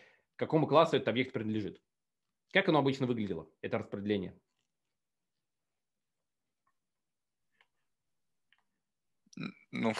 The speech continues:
Speaker 2: в смысле, до, до того, как мы что-то знаем, априори, ну, там
Speaker 1: Не, как
Speaker 2: выборочная вероятность по количеству объектов соответствующего класса
Speaker 1: Не,
Speaker 2: среди
Speaker 1: уже моделька обученная, я имею в виду, вот все, вы модель обучили, и она у вас как-то работает.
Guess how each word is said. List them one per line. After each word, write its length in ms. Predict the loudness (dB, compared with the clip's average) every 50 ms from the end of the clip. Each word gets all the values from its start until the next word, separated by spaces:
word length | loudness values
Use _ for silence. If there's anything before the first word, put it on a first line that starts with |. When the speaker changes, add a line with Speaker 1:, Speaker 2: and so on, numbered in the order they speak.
| -8 -12 _
Speaker 2:
в 80 | -6 -4
смысле, 680 | 0 2 2 2 2 2 4 4 4 4 2 0 -4 -8
до, 300 | 2 6 6 6 6 4
до 220 | 2 6 6 6 6
того, 240 | 6 4 2 4
как 180 | 0 0 0 0
мы 140 | 0 0 2
что-то 360 | 2 2 0 2 2 2 2
знаем, 340 | 2 2 0 0 0 -2 -6 -12 -18 -20 -20 _
априори, 460 | _ -2 0 4 6 6 8 6 6 4
ну, 180 | 2 0 2
там 200 | 4 4 4 4 4
Speaker 1:
Не, 160 | 2 2 0
как 160 | -4 -8 -12 -10 -12 -14 -12 -12 -10
Speaker 2:
выборочная 760 | -8 -2 4 6 6 8 8 8 6 6 6 6 6 4 4
вероятность 720 | 4 4 4 4 6 6 4 4 2 -2 -10 -16 -16 -16 -16 -16 -16 -16 -18 -20 -20 -20 -20 -20 -20 _ _ _ _
по 220 | 4 6 8 8
количеству 520 | 8 6 4 4 4 4 2 2 4 4 4
объектов 500 | 4 4 4 4 4 4 2 -4 -6 -4
соответствующего 600 | -2 0 0 0 0 -2 0 0 0 0 0 -2 -4
класса 420 | 0 0 0 0 0 -2 0 4
Speaker 1:
Не, 120 | 4 6
Speaker 2:
среди 120 | 6 4 4
Speaker 1:
уже 180 | 4 4 4
моделька 440 | 6 4 4 6 6 4 6 6 4
обученная, 500 | 4 6 4 2 2 0 0 0 2 0
я 140 | 2 0 0
имею 160 | 0 0 -2
в 20 | -2
виду, 100 | -2 -4
вот 140 | -6 -6
все, 160 | -4 -2 -2 -2
вы 240 | -2 0 2 4 4
модель 260 | 4 6 6 6 4
обучили, 560 | 4 2 0 0 2 4 4 4 4 2 -2 -12 _ _ _ _ _ _ _
и 80 | 2 4
она 180 | 6 6 6
у 40 | 6
вас 140 | 4 2 2
как-то 240 | 0 -4 -2 0 0
работает. 500 | 0 0 -2 -6 -8 -10 -16 -18 -20